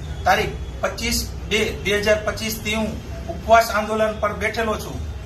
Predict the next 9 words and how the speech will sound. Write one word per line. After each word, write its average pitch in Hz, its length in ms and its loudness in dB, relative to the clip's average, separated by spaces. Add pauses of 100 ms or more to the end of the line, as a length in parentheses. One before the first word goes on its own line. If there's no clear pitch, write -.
(160)
અને 196 140 0 (100)
ગઈકાલ, 226 440 6 (300)
ગઈકાલ 214 420 2
તારીખથી 214 500 -4
મારી 196 220 0
તબિયત 208 380 -2 (540)
નાદુર-, 220 560 2 (120)
નાદુરસ્ત 208 500 0
હિસાબે 208 420 2